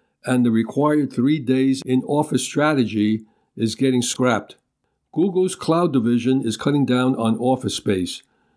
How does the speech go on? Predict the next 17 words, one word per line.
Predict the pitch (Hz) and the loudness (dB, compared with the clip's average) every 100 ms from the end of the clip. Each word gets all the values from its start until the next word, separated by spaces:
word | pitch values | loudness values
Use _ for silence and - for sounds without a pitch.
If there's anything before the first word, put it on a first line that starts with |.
| _ - | _ 0
including | 117 117 175 190 175 165 | 0 2 0 0 0 0
at | 127 120 | 0 0
its | 123 | 0
Silicon | - 156 156 151 139 | 0 0 0 0 2
Valley's | 117 127 131 131 120 | 2 0 0 0 -2
campus | - 139 143 139 110 - | -2 -2 0 -2 -2 -2
in | 113 | -4
Sunnyvale, | 107 - 131 120 117 117 - | -2 0 2 2 2 0 0
California. | 113 107 104 113 107 95 78 - - _ _ _ _ _ _ _ - | 0 0 -2 0 0 0 -6 -12 -18 _ _ _ _ _ _ _ -4
Google, | 196 220 151 135 - | 0 2 2 2 2
a | 123 | -2
company | 139 175 170 156 | 0 0 0 0
once | 135 151 143 | 2 0 0
known | 131 143 147 | 2 2 2
for | 123 110 | 0 0
its | - | -2
lavish | 104 123 143 147 131 | 0 0 0 -2 -4